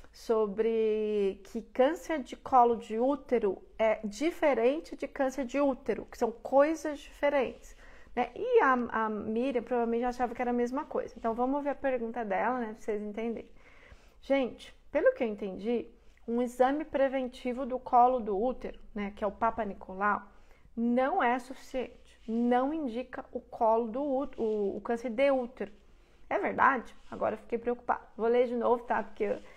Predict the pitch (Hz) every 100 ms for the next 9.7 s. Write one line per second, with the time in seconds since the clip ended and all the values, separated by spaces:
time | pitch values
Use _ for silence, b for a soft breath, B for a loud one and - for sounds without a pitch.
0 | B B 220 - 220 220 233 - - -
1 | b b 202 240 233 - 254 240 247 285
2 | 277 269 233 202 202 - b b - 220
3 | 226 233 247 247 269 - 226 220 - -
4 | 220 262 233 226 208 185 - 220 240 -
5 | 226 220 220 226 220 233 196 190 208 B
6 | B - 233 233 254 320 392 285 269 277
7 | 262 - - 226 226 233 233 220 214 233
8 | - 226 220 214 214 233 233 247 208 262
9 | 285 262 269 240 - 185